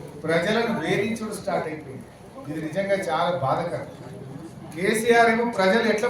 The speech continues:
బతకాలని ఆలోచించాడు. గౌడ్స్ ఉంటే క-, మన వైన్ షాపుల్లో రిజర్వేషన్ ఇచ్చిండ్రు, చెట్టు పన్ను రద్దు చేసిండ్రు, పాత బకాయిలు రద్దు చేసిండ్రు,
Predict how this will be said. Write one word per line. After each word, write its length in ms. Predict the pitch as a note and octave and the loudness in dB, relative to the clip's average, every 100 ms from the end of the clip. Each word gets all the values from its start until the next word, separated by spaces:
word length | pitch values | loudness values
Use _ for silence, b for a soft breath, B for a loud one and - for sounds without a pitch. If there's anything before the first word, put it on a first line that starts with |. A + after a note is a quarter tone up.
| A#3 | 2
బతకాలని 500 | A#3 A#3 A3+ A3+ A3 | 0 2 2 4 4
ఆలోచించాడు. 560 | G#3 G3+ G3 - - - - - - - - - E3 | 4 0 -4 -8 -10 -12 -14 -16 -18 -18 -18 -4 4
గౌడ్స్ 320 | G3 A3 - A3+ | 6 6 4 2
ఉంటే 200 | A3+ A3+ G3+ G3+ - - - - | 4 4 4 -2 -8 -14 -14 -4
క-, 260 | E3+ F3+ - E3 | 0 0 0 0
మన 120 | F#3 E3 | 2 4
వైన్ 220 | F3 F3+ | 4 2
షాపుల్లో 340 | G#3 G3+ G3+ G3 | 2 2 0 -2
రిజర్వేషన్ 480 | F3+ F3+ F3+ F3 D#3+ C#3+ | -2 0 0 -2 -4 -8
ఇచ్చిండ్రు, 340 | C#3 B2+ C#3 E3+ | -8 -6 -6 -2
చెట్టు 200 | E3 D#3+ G3 | 0 0 0
పన్ను 180 | G#3 G3+ G3 | 2 2 2
రద్దు 220 | F3+ E3 D#3 | 0 0 -4
చేసిండ్రు, 420 | D3+ C#3 C3+ - - | -6 -8 -8 -8 -2
పాత 180 | D#3+ E3+ G3 | 2 4 4
బకాయిలు 400 | G3 G3 G#3 - F3+ | 4 2 2 0 -2
రద్దు 180 | F#3 D#3 D3 | -4 -4 -6
చేసిండ్రు, 500 | C#3+ C3+ C3+ - | -6 -8 -8 -8